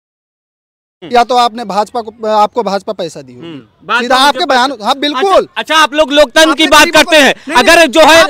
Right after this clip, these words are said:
Speaker 2: आप
Speaker 1: कोई सा
Speaker 2: राजनीति
Speaker 1: आपके पक्ष में बात करे तो दलाल नहीं है,
Speaker 2: नहीं,
Speaker 1: कोई
Speaker 2: नहीं,
Speaker 1: आपके
Speaker 2: नहीं,
Speaker 1: पक्ष में
Speaker 2: नहीं,
Speaker 1: बात करे तो
Speaker 2: नहीं,
Speaker 1: दलाल नहीं है,
Speaker 2: आप
Speaker 1: कोई जो है
Speaker 2: क्षेत्रीय
Speaker 1: सच्चाई
Speaker 2: जा-,
Speaker 1: बात करे तो उसे दलाल
Speaker 2: एक,
Speaker 1: बताते
Speaker 2: एक
Speaker 1: हैं,
Speaker 2: मिनट,
Speaker 1: कोई
Speaker 2: एक
Speaker 1: सच्चाई
Speaker 2: मिनट,
Speaker 1: की
Speaker 2: मैं,
Speaker 1: बात करते
Speaker 2: मैं
Speaker 1: तो
Speaker 2: कह रहा हूँ,
Speaker 1: दलाल
Speaker 2: आप क्षेत्रीय, क्षेत्रीय जाके
Speaker 1: हम्म।
Speaker 2: किसी का रिपोर्टिंग किया आज तक?
Speaker 1: हम्म।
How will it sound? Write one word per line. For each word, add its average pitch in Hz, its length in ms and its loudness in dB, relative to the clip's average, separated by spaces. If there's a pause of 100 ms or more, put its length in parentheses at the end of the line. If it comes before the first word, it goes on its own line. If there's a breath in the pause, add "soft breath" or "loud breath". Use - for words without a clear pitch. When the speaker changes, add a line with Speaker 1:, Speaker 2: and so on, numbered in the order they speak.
(160)
Speaker 2:
आप 285 100 -6
Speaker 1:
कोई 320 200 4
सा 302 80 0
Speaker 2:
राजनीति 330 340 2
Speaker 1:
आपके 349 140 2
पक्ष 320 260 0
में 330 180 0
बात 320 240 2
करे 330 200 2
तो 330 120 0
दलाल 302 380 4
नहीं 330 180 4
है, 302 200 4
Speaker 2:
नहीं, - 280 -4
Speaker 1:
कोई 302 100 4
Speaker 2:
नहीं, 349 100 4
Speaker 1:
आपके 339 260 4
Speaker 2:
नहीं, 339 180 2
Speaker 1:
पक्ष 339 120 -4
में 330 40 2
Speaker 2:
नहीं, 339 80 2
Speaker 1:
बात 320 220 2
करे 330 140 0
तो 330 60 4
Speaker 2:
नहीं, 339 100 2
Speaker 1:
दलाल 311 320 4
नहीं 339 220 4
है, 320 220 4
Speaker 2:
आप 339 180 -8
Speaker 1:
कोई 349 220 4
जो 320 120 2
है 339 180 6
Speaker 2:
क्षेत्रीय 330 180 0
Speaker 1:
सच्चाई 330 280 2
Speaker 2:
जा-, 349 100 0
Speaker 1:
बात 349 200 2
करे 339 120 2
तो 349 100 0
उसे 339 180 0
दलाल 294 260 2
Speaker 2:
एक, 349 80 0
Speaker 1:
बताते 330 260 2
Speaker 2:
एक 339 60 0
Speaker 1:
हैं, 302 100 4
Speaker 2:
मिनट, 254 140 -4 (160)
Speaker 1:
कोई 330 100 4
Speaker 2:
एक 339 120 4
Speaker 1:
सच्चाई 330 240 2
Speaker 2:
मिनट, 349 120 4
Speaker 1:
की 339 60 0
Speaker 2:
मैं, 330 100 2
Speaker 1:
बात 330 140 2
करते 330 120 2
Speaker 2:
मैं 320 120 2
Speaker 1:
तो 302 80 0
Speaker 2:
कह 311 60 6
रहा 311 120 6
हूँ, 339 80 6
Speaker 1:
दलाल 311 160 4
Speaker 2:
आप - 80 2
क्षेत्रीय, 285 580 0
क्षेत्रीय 294 440 -2
जाके 311 160 -2
Speaker 1:
हम्म। 320 100 -8
Speaker 2:
किसी 302 180 -10
का 302 80 0
रिपोर्टिंग 294 380 -4
किया 294 180 -2
आज 302 60 -2
तक? 415 240 -10
Speaker 1:
हम्म। 190 180 -14